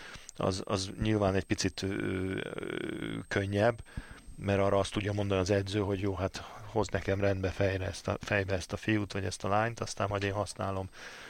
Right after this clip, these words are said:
De a csapatépítés, a csapat kohézió szempontjából ez egy nagyon érzékeny terület,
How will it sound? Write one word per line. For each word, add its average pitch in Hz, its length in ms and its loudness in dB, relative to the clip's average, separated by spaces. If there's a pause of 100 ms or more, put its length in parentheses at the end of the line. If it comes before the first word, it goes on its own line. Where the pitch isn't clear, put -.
(220)
De - 80 2
a 98 40 4
csapatépítés, 120 960 4
a 104 40 0
csapat - 360 2
kohézió 110 480 4
szempontjából 107 840 4
ez 101 100 2
egy 104 100 2
nagyon 104 300 0
érzékeny 95 520 0
terület, 98 560 2